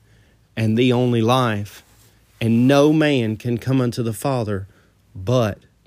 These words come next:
by him, is what the verse says. And then we'll finish up with one verse, First John two two. First John two two says this, "And he is the propitiation for our sins,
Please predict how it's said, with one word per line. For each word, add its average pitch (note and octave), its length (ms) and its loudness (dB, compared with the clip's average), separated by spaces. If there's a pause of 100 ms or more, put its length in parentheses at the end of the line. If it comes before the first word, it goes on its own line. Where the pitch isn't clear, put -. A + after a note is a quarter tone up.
(120)
by G2 340 -6 (180)
him, F#2+ 540 -6 (260)
is G2+ 180 -14
what G#2 160 -6
the G#2+ 80 -10
verse G2+ 280 -6
says. G2 520 -8 (1600)
And A2 120 0
then C3+ 80 4
we'll B2+ 100 4
finish C#3+ 440 0
up C3 220 0
with G#2+ 160 -8
one C3+ 280 0
verse, G#2 500 -4 (260)
First - 360 -2
John A#2+ 480 -2
two D3 460 0 (600)
two. G#2 480 0
First B2 340 -6
John A2 300 -4
two D#3 240 -2
two G#2+ 400 -8 (800)
says A2+ 320 -4
this, A#2 520 -2 (600)
"And B2 160 2
he E3+ 160 6
is E3+ 160 2
the C#3 100 0
propitiation C#3+ 1120 0
for A2+ 180 -4
our A2 160 2
sins, B2 680 -4